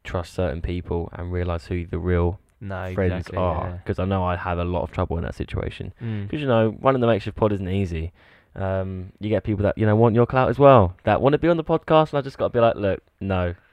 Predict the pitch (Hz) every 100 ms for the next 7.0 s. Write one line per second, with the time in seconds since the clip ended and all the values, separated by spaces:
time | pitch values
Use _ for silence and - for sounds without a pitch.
0 | _ - 90 92 90 - 90 104 104 101
1 | - 98 - 101 117 117 101 117 117 107
2 | - 113 139 90 107 135 147 151 156 151
3 | 143 139 151 147 - 139 139 - 151 -
4 | 131 - - 135 131 110 107 - 90 82
5 | 87 92 90 92 82 - 80 - 80 -
6 | - 90 - - - - 98 98 95 95